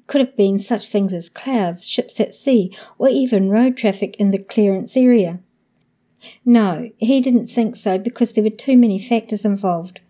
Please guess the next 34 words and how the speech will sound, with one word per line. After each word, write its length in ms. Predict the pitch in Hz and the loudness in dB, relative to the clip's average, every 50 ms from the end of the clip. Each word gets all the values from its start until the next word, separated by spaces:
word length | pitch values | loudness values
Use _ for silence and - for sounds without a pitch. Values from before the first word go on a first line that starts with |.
| _ _ - - - - - _ _ | _ _ -20 -20 -20 -20 -20 _ _
We 160 | - 226 220 | 2 2 4
had 260 | 190 202 185 180 185 - | 4 2 0 -2 -2 -4
people 300 | - 220 208 - 208 202 | -2 -2 -2 0 0 0
on 100 | 202 208 | 2 0
the 80 | 220 | 0
ground 380 | 214 - 277 285 294 285 254 254 | -2 -2 0 0 2 2 2 0
seeing 280 | - - 208 190 185 180 | 0 0 0 0 -2 -2
things, 320 | 180 - 190 185 180 175 | -2 -4 -4 -4 -4 -4
he 100 | - 185 | -4 -6
said, 340 | 180 - - 170 175 185 - | -4 -4 -6 -6 -6 -8 -12
pilots 500 | - - 196 185 190 190 180 - - - | -10 -6 -6 -4 -4 -4 -6 -6 -4 0
in 140 | 220 226 226 | 0 2 4
the 160 | 240 254 254 | 4 2 2
air 200 | - 262 277 269 | 0 0 0 -2
seeing 320 | 262 - - 220 208 196 190 | -2 -2 0 0 0 0 -2
things, 340 | 196 208 180 170 170 175 - - - - - _ _ | -4 -4 -6 -6 -6 -10 -12 -16 -20 -20 -20 _ _
and 320 | - 247 254 240 214 196 190 | 0 2 2 2 2 0 -2
we 160 | 196 196 196 | -2 -2 0
had 200 | 196 214 196 202 | 0 0 0 0
returns 540 | 233 226 220 - - 233 196 185 185 185 180 | 0 -2 -2 0 0 0 0 0 -2 -4 -4
on 260 | 202 190 196 208 214 | -4 -2 -2 -2 0
radar." 680 | 214 208 196 190 185 185 185 180 165 151 151 160 170 _ _ _ _ _ _ - | 0 -2 -2 -2 -4 -6 -8 -8 -10 -10 -12 -16 -18 _ _ _ _ _ _ -2
End 260 | 202 185 185 185 185 | -2 -2 -2 -4 -6
quote. 460 | - - 196 165 156 - - - - _ _ _ _ _ _ _ _ _ _ - _ _ _ _ _ _ _ _ _ _ | -8 -6 -6 -6 -6 -8 -12 -16 -20 _ _ _ _ _ _ _ _ _ _ -20 _ _ _ _ _ _ _ _ _ _
There's 460 | 220 208 - 233 220 208 208 202 - | -10 -4 0 2 2 2 2 0 2
no 400 | 240 226 226 226 233 240 240 240 233 - | 2 4 4 4 4 4 2 0 0 -2
one 360 | 190 165 151 147 202 - 185 _ _ _ _ _ _ | -2 -4 -4 -4 -10 -12 -14 _ _ _ _ _ _
who 160 | - 254 240 | 2 2 4
witnessed 480 | 233 262 254 - - 214 220 214 - - | 4 2 0 0 0 -2 -2 -2 -2 0
the 100 | 240 226 | 0 0
events 380 | 214 226 226 214 202 202 - | 0 0 -2 -4 -4 -2 -2
on 160 | 214 208 208 | -2 -2 0
these 340 | 202 233 240 233 233 226 - | 0 0 0 0 0 -2 -2
nights 500 | 220 196 185 185 185 180 254 - - - | -2 -2 -2 -2 -4 -6 -8 -12 -16 -20